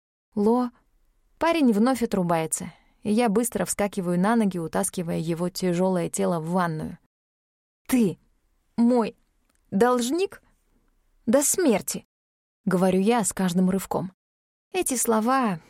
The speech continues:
ничего не значат в действительности. Мы оба помогали друг другу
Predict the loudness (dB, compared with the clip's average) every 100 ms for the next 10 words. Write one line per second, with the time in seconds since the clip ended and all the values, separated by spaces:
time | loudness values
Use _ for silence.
0 | _ 0 0 0 0 0 0 -2 -4 -6
1 | -10 -10 -8 -6 -6 -6 -8 -8 -10 -8
2 | -10 -12 _ _ _ _ _ -4 -2 2
3 | 2 2 2 0 -2 -2 0 2 2 2
4 | 0 0 0 0 -2 -2 0 -2 -2